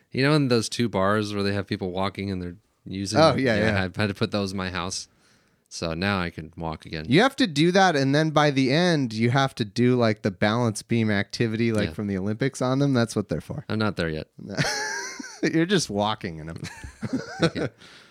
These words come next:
Speaker 2: Your coach is like, "Yeah, this is pathetic. You're just walking."
Speaker 1: But I did do that thing where I was walking with the crutches and stuff, and then, and then I stopped and they fell to my sides. And then I wobbled for a second. My wife was like,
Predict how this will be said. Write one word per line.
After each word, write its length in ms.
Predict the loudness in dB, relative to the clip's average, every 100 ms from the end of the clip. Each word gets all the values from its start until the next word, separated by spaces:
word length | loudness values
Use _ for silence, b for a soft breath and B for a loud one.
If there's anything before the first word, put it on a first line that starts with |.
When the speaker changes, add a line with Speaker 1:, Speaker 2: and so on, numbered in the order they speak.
| B _
Speaker 2:
Your 120 | -10
coach 420 | -6 -2 -2 -2
is 160 | -4 0
like, 240 | -2 0
"Yeah, 180 | 0 0
this 180 | 0 -6
is 120 | -10
pathetic. 480 | -10 -8 -8 -8 -8
You're 100 | -8
just 180 | -8 -8
walking." 360 | -8 -8 -12 -18 _
Speaker 1:
But 80 | -2
I 80 | 2
did 140 | 2
do 80 | 2
that 180 | 2 0
thing 140 | -2
where 100 | -2
I 40 | -4
was 120 | -4
walking 400 | -2 -2 -2 -6
with 140 | -6
the 80 | -8
crutches 460 | -8 -6 -6 -6 -8
and 80 | -6
stuff, 260 | -4 -4
and 80 | -6
then, 260 | -8 -8 -12
and 100 | -10
then 60 | -8
I 80 | -6
stopped 400 | -4 -2 -2 -4
and 100 | -10
they 60 |
fell 280 | -6 -4 -4
to 60 | -4
my 140 | -6
sides. 540 | -4 -2 -2 -4 -8 -16 _ _ _
And 100 | -8
then 80 | -6
I 120 | -6
wobbled 380 | -4 0 0 -2
for 120 | -6
a 40 | -4
second. 340 | -2 -2 -2
My 100 | -4
wife 260 | -6 -6 -6
was 120 | -8
like, 220 | -8 -10